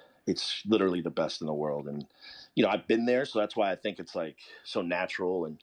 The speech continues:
that's what kinda drives me is it, it's really, and a lot of the families, dude, it's, I get to see a lot of, like, what I put my family through and what we do. And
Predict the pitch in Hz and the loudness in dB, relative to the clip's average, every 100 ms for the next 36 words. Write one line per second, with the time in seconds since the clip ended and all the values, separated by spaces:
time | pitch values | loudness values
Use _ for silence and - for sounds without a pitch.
0 | _ _ _ _ 90 104 - - 90 82 | _ _ _ _ -2 -2 -2 -6 -6 -4
1 | 92 95 98 82 85 82 80 78 76 - | -2 0 0 -2 -8 -8 -8 -12 -14 -20
2 | - 143 - 247 277 151 135 151 226 - | -10 -10 -4 -2 0 2 2 0 -2 -10
3 | - 123 190 - - - 82 82 - - | -10 -10 -8 -10 -14 -10 -10 -10 -16 -20
4 | _ _ _ _ _ - - - - _ | _ _ _ _ _ -20 -20 -20 -20 _
5 | - 127 156 - - 151 120 120 120 104 | -4 -2 -2 -4 -6 -2 0 0 -2 -2
6 | 110 - 98 107 104 - 107 95 117 - | -4 -4 -2 0 -2 -4 -6 -4 -6 -6
7 | 131 135 127 147 139 101 85 90 101 113 | -6 -6 -4 -4 -2 -4 -8 -6 -2 0
8 | 113 92 | 0 -4